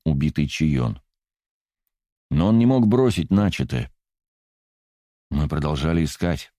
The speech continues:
Квон Эрён и два детектива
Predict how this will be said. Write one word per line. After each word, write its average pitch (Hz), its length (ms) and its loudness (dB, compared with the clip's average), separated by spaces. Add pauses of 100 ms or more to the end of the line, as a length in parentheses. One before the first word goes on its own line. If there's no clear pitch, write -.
(1500)
Квон 104 280 2
Эрён 101 240 2
и - 20 2
два 95 200 2
детектива 95 640 0